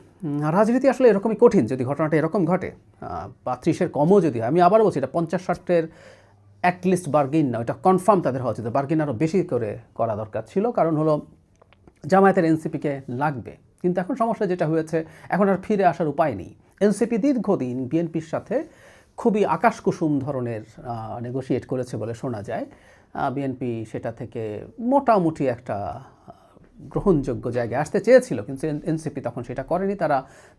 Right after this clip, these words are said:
ভেবেছিল তারা জামাতের সাথেও নেগোসিয়েশন করার মাধ্যমে তারা, আহ, পরিস্থিতিকে অনেক বেশি পাল্টে ফেলতে পারবে, কিন্তু আমরা দেখলাম আসলে এটা হয়ে উঠল না।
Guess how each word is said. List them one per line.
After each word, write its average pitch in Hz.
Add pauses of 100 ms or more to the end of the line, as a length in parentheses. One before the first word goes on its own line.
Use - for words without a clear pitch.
ভেবেছিল 180
তারা 131
জামাতের 156
সাথেও 120 (420)
নেগোসিয়েশন 123
করার 120
মাধ্যমে 120
তারা, 104 (320)
আহ, -
পরিস্থিতিকে 117
অনেক 113 (120)
বেশি 139
পাল্টে 196
ফেলতে 143
পারবে, - (380)
কিন্তু 160
আমরা 117
দেখলাম 220
আসলে 120
এটা 175 (140)
হয়ে 107
উঠল 139
না। 147